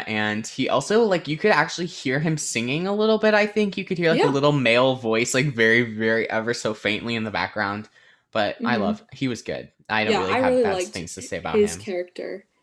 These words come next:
Speaker 2: and I liked what Disney did with it, and they didn't really turn him into, like, a romantic, like a, like a boy, like, he did, he didn't
Speaker 1: Yeah.
Speaker 2: fall in love with anyone, which is a rare for Disney.
Speaker 1: It really is. Frankly, Disney r-,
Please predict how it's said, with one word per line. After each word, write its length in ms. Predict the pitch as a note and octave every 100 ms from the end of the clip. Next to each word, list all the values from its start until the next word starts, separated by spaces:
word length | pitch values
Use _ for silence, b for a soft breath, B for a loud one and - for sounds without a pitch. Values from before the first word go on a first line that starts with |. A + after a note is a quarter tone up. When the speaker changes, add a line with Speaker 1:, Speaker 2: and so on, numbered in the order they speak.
| -
Speaker 2:
and 120 | G#3+
I 100 | G#3
liked 240 | G3 G#3
what 100 | G#3 G3+
Disney 280 | F#3 G3
did 240 | E3+ - -
with 220 | - -
it, 120 | A#2
and 80 | G#3
they 120 | F#3
didn't 260 | F#3+ G3+ G3+
really 200 | F#3+ F#3
turn 240 | - F3+
him 180 | E3 - -
into, 460 | - - - D#2+ -
like, 400 | - - - - _ _ _ _ _
a 80 | F3+
romantic, 920 | F3+ E3 D#3 E3+ A3 G#3+ - G#3+ G#3 -
like 180 | G3 F3+
a, 200 | E3 -
like 180 | E3+ -
a 60 |
boy, 280 | - - - -
like, 120 | G#3
he 100 | A3
did, 240 | A3 A3 - _ -
he 140 | -
didn't 280 | B3+ B3+ -
Speaker 1:
Yeah. 160 | G3 -
Speaker 2:
fall 180 | A3 G3+
in 80 |
love 160 | F#3 D#3
with 100 | F#3+
anyone, 440 | - - - - -
which 220 | G#3 G#3
is 340 | G#3+ - - -
a 80 | G#3+
rare 340 | G3 G#3 G#3+
for 180 | A3 F3+
Disney. 540 | - - A#3+ - A3 - _ _ _ _ - -
Speaker 1:
It 140 | F3 D3
really 300 | F3 F3+ -
is. 260 | G2 F2+
Frankly, 520 | - C#3+ D3+ D#3 D3+ -
Disney 520 | C#3+ D3 D#3+ D#3 D3+
r-, 260 | - A2+ A#2